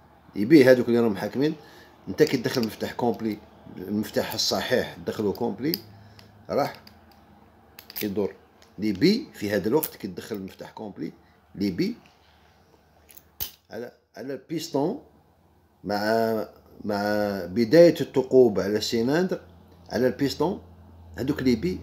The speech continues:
راهم كامل اون لينيير. يحب يقول خ-، ما كاين حتى بي اللي راهي حاكمة داخل لو سيلندر. خلاص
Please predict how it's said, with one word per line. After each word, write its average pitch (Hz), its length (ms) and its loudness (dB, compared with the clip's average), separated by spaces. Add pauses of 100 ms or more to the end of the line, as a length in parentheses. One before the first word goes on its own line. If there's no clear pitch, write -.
راهم 110 380 -4 (920)
كامل 135 1000 -6 (2250)
اون 131 140 2
لينيير. 110 560 2 (520)
يحب 107 180 -8
يقول 151 380 0
خ-، - 320 -8
ما 98 220 -6
كاين 135 180 -6
حتى 180 220 4
بي 180 380 2 (920)
اللي 131 160 4
راهي 151 300 4
حاكمة 175 580 2 (760)
داخل 131 340 0
لو 113 120 0
سيلندر. 87 380 -8 (480)
خلاص 104 300 -20